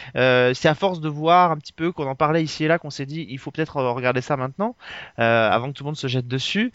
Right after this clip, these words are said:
Euh, qu'est-ce que vous en avez pensé ? Est-ce que vous avez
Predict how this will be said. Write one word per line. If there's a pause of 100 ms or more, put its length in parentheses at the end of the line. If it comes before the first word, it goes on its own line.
(340)
Euh,
qu'est-ce
que
vous
en
avez
pensé ?
Est-ce
que
vous
avez